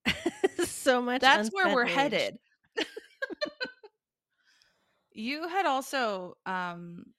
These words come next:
Speaker 2: mentioned the Street Profits, and I just, I wanted to touch on one thing with this. Like, they're doing a lot of, like, you know, Bobby talks about how great they are, and they're like, "No, man, it's all you, all the success you brought us,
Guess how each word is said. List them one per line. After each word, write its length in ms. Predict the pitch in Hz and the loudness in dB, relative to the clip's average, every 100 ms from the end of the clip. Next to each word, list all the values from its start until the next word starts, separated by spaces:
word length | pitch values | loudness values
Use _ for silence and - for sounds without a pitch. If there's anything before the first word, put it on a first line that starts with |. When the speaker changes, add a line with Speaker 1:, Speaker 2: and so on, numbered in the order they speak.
| - | -10
Speaker 2:
mentioned 380 | 190 202 202 202 | -8 -6 -4 -4
the 60 | |
Street 280 | 180 208 214 | -6 -6 -8
Profits, 640 | 202 180 - 185 180 - _ _ _ _ _ _ _ _ | -6 -8 -8 -10 -10 -18 _ _ _ _ _ _ _ _
and 80 | - | -2
I 100 | 220 | 0
just, 160 | 254 285 | 0 0
I 80 | - | 0
wanted 280 | 285 302 311 | 0 0 -2
to 100 | 277 | -2
touch 240 | 262 240 | -2 2
on 120 | 240 | 0
one 200 | 214 196 | 0 -2
thing 160 | 208 196 | -4 -4
with 180 | 190 180 | -6 -4
this. 320 | 170 175 - | -6 -8 -4
Like, 420 | 190 175 170 - _ _ _ _ _ _ _ _ 180 | 0 0 -2 -8 _ _ _ _ _ _ _ _ 0
they're 180 | 233 | 2
doing 280 | 226 262 302 | 4 2 2
a 60 | 311 | 4
lot 300 | 254 220 220 | 8 10 10
of, 100 | 220 | 6
like, 380 | 208 196 185 - _ _ _ _ _ _ | 4 4 2 -6 _ _ _ _ _ _
you 140 | - 202 | -8 -2
know, 140 | 185 | 0
Bobby 360 | 180 190 196 214 | 4 4 6 2
talks 280 | 233 202 | 2 2
about 120 | 214 214 | 2 2
how 120 | 202 | 2
great 340 | 180 180 175 | 2 0 0
they 140 | 180 175 | 2 6
are, 180 | 165 | 6
and 100 | 165 | 6
they're 140 | 175 180 | 4 2
like, 220 | 185 185 | 2 0
"No, 240 | 202 220 | 2 2
man, 240 | 226 214 202 | 4 4 2
it's 160 | 202 - | 0 2
all 220 | 208 208 | 2 2
you, 320 | 208 220 202 | 0 -6 -4
all 240 | - 196 | -2 -2
the 80 | 202 | -4
success 500 | 208 214 - 208 214 | -8 -10 -2 0 0
you 80 | 226 | -6
brought 300 | 202 202 190 | -2 0 0
us, 180 | 185 | -2